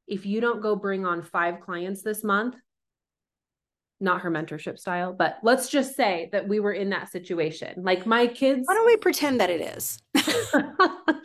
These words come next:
Speaker 1: Like, let's say my kids were not going to eat if I didn't bring in five clients. I've been doing this long enough that I know what I would do.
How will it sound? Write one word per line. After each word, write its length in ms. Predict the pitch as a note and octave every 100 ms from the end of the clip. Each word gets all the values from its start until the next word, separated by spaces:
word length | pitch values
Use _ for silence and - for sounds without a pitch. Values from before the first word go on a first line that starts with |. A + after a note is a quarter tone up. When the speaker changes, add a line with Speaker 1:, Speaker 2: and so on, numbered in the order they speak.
| - - - C#4+
Speaker 1:
Like, 280 | C4+ - -
let's 220 | C#4+ C#4+
say 120 | F4
my 200 | E4 D4+
kids 420 | - B3+ B3 A#3
were 140 | A3 G3+
not 260 | F#3+ F#3
going 200 | G3+ F#3+
to 240 | F#3 - F3
eat 300 | D3+ - - _ _ _ _ _ _ _ _
if 180 | G#3 G3+
I 120 | G#3
didn't 260 | F#3+ F3+ F3
bring 220 | F3 E3+
in 120 | D#3+
five 300 | E3 D3+ D3
clients. 560 | - D#3+ - - - _ _ _ _ _ _ _ _ _ _ _ _ _ -
I've 140 | F3+
been 160 | F#3+ F#3+
doing 240 | G#3 B3+
this 180 | D4+ C#4+
long 260 | A#3 G#3+ G#3+
enough 300 | F#3+ F#3 -
that 120 | -
I 160 | A3
know 260 | E4+ C4+ C#4
what 180 | F#3+ F3+
I 120 | F3+
would 160 | E3+ F3
do. 320 | - -